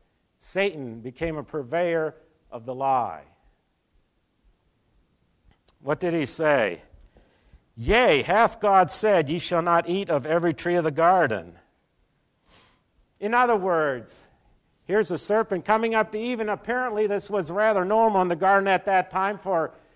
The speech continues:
certain animals, at least the serpent, to come up to Adam and Eve and start a conversation with them.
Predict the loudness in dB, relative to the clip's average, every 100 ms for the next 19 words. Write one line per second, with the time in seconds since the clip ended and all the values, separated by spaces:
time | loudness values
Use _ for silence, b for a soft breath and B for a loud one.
0 | b b -6 -4 -2 -4 -4 -4 -2 -2
1 | -2 -6 -10 -6 -4 -4 -2 -2 0 0
2 | 0 -2 -6 -8 _ b b -6 -2 -2
3 | -2 0 2 2 0 -4 -6 -6 -6 0
4 | 2 2 2 2 2 -2 0 0 0 -4
5 | -2 -2 -2 -4 -4